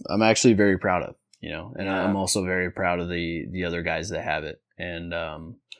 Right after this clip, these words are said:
Speaker 2: Yeah.
Speaker 1: you know, it, it kind of led into my senior project,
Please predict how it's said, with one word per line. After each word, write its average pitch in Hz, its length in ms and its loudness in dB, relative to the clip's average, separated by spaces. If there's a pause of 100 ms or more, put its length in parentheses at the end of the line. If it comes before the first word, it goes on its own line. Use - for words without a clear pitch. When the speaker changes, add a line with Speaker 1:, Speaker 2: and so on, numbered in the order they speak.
(160)
Speaker 2:
Yeah. 90 240 -6 (400)
Speaker 1:
you 92 100 -4
know, 82 220 -4
it, - 180 0
it 90 120 0
kind 95 200 -4
of 90 140 -4
led 82 320 -2
into 82 760 -6
my 82 180 -8
senior 85 420 -2
project, 85 680 -2